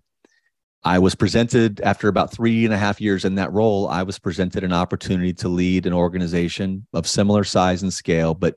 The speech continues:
much more complex. Uh, it was, again, it was about fifteen thousand employees. It was the two billion dollar budget role that I mentioned at the top of the conversation. And I was determined, and by the way, I was hired to lead a big cultural transformation because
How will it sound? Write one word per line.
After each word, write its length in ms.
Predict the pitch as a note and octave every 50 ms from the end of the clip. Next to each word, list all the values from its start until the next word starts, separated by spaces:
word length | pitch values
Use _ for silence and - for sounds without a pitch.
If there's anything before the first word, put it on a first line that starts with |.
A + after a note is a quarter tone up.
| _
much 360 | G2+ F#2 F#2+ G2 G#2+ - -
more 160 | - G#2 F#2+ E2+
complex. 760 | - - D2+ - - - C#2+ - - - - - - - - _ _ _ _ - - - _ _ _ -
Uh, 340 | - E2+ D#2+ D#2 D#2 D#2 -
it 40 | -
was, 100 | F2+ F#2+
again, 220 | E2 E2 G#2 G2
it 40 | F#2
was 100 | E2+ D#2
about 200 | F#2+ E2+ D2+ -
fifteen 300 | - F#2 - - G#2 G2
thousand 340 | - F#2+ E2 E2+ E2+ - E2+
employees. 600 | E2+ E2 - - F2 E2 D#2+ D#2+ D#2+ D#2+ - -
It 80 | F#2+ -
was 220 | E2+ - - - -
the 260 | - F#2 D#2 - E2+
two 180 | - - G#2+ F2
billion 300 | D2+ F2+ E2+ E2 D#2+ D#2
dollar 360 | D#2 D#2 D#2 D#2+ D#2 D2+ D2+
budget 440 | E2 - D#2+ E2 D#2+ D#2 E2+ - - _ _ -
role 160 | E2+ D#2 D#2 D#2
that 100 | E2 D#2
I 60 | D#2
mentioned 300 | D#2+ D#2+ D#2+ - D#2+ D#2
at 100 | D2+ -
the 80 | - D2
top 260 | - D#2+ D#2 D#2+ -
of 60 | D2
the 100 | D2+ C#2+ - -
conversation. 720 | - E2 D#2 D2+ D2 - F2 F#2+ G2 - - D#2 D2 - _ - - _ _ _ _ _ _ _ _ _ _ -
And 240 | G#2 F#2 F2+ F2+ F2 -
I 160 | G2 G#2 A2+
was 180 | A#2 A#2 G#2
determined, 680 | - A2 G2 - - - C#3 B2+ A#2 A2+ G2+ G2 G2 -
and 140 | - C3 C3+
by 80 | B2+ A2+
the 60 | A2
way, 100 | G2+ F#2
I 20 |
was 100 | F2+ F2+
hired 460 | - - - B2+ D3 D3 A2+ G#2+ F#2+ -
to 100 | A2 G2+
lead 360 | G2 G2+ A2+ D3 F#3 D#3 -
a 100 | - E2+
big 240 | D#2+ F#2 E2+ D#2+ -
cultural 400 | - F#2 F2+ E2+ - - E2+ D#2
transformation 720 | - - D#2+ D#2 D2 - E2 D2+ C#2+ B1+ B1+ - - -
because 380 | C2+ - - F#2+ F2 E2 -